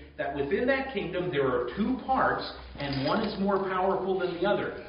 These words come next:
When you originally read about that kingdom, you're reading about the Medes and the Persians,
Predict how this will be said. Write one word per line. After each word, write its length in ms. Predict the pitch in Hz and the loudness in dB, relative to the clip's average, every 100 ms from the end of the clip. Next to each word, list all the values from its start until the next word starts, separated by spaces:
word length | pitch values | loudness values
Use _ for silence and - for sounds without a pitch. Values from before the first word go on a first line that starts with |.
| - | -8
When 160 | 139 139 | -4 -2
you 120 | 143 | 0
originally 600 | 127 180 196 214 190 170 | 2 4 4 4 4 0
read 260 | 175 254 254 | -2 0 2
about 320 | 170 135 - | 4 2 0
that 200 | 120 - | -4 -6
kingdom, 320 | - - 139 | -6 -4 -2
you're 180 | 190 185 | -2 -2
reading 300 | 208 233 170 | 0 0 2
about 260 | 143 143 143 | 2 2 0
the 60 | |
Medes 300 | 131 175 139 | 0 0 -2
and 80 | 139 | -4
the 60 | 117 | 0
Persians, 460 | 180 233 123 - | 2 4 2 -4